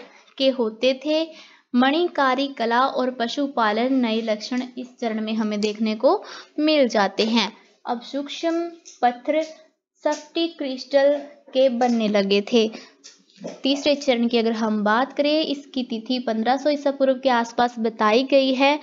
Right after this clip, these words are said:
धूसर भांड प्रमुख है इस चरण का। दूसरे चरण में लाल भांड और लघु फलक उद्योग इस चरण में भी जारी रहे। विभिन्न प्रकारों के नवपाषाण औजार भी इस चरण में पाए जाते हैं।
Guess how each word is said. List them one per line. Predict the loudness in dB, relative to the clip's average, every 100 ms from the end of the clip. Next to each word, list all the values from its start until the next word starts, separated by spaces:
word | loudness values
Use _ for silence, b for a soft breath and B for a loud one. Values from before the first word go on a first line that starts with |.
| B B B 0
धूसर | 4 4 4 2
भांड | 2 2 4 2
प्रमुख | 2 0 2 0 0
है | 4 4
इस | 2 -6 -6 _ _ _ -10 -6 -4
चरण | 0 2 2
का। | 2 0 0 B B B B -2
दूसरे | 0 2 2
चरण | 2 -2 0
में | 0
लाल | 2 2 2 2
भांड | 2 4
और | 4
लघु | 4 2 2 0
फलक | 4 4 4 0 -10 -6
उद्योग | -2 2 4 4 0
इस | -8 -6
चरण | 0 2 4
में | 4 2 2
भी | 0 0
जारी | 0 2 2 4
रहे। | 4 2 4 4 4 -2 B B
विभिन्न | 0 0 2 2 2
प्रकारों | 2 2 2 4 4
के | 2 0 0
नवपाषाण | 0 0 -2 -2 -4 0 0
औजार | 2 0 2 2 2
भी | 0 0
इस | -2 -2
चरण | 0 2
में | 2 0
पाए | 0 0 2
जाते | 2 0 2 2
हैं। | 2 2 0